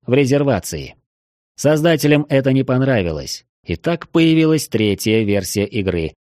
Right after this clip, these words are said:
допускающая возможность рестарта, при котором происходил сброс всех настроек. Был определен сценарий рестарта, существующий и по сей день, с очередным уничтожением игроков, читая с очередным обнулением злобы и ненависти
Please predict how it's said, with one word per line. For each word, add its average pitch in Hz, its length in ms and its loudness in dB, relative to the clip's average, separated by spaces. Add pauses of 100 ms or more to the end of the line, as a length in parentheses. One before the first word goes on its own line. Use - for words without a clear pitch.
(160)
допускающая 110 960 0
возможность 113 680 0
рестарта, 107 680 -2 (220)
при 156 160 -2
котором 151 480 2
происходил 131 640 2
сброс 120 340 0
всех - 380 -4
настроек. 87 680 -6 (420)
Был 156 240 4
определен 143 560 4
сценарий 131 560 2
рестарта, 117 640 0
существующий 117 920 -2
и 123 160 -4
по 110 180 0
сей 104 260 -2
день, 123 460 -2
с - 120 -16
очередным 151 600 0
уничтожением 123 920 2
игроков, 107 680 0 (260)
читая 139 440 2
с - 80 -2
очередным 135 580 2
обнулением 117 760 0
злобы 123 420 0
и 123 180 -4
ненависти 107 600 -2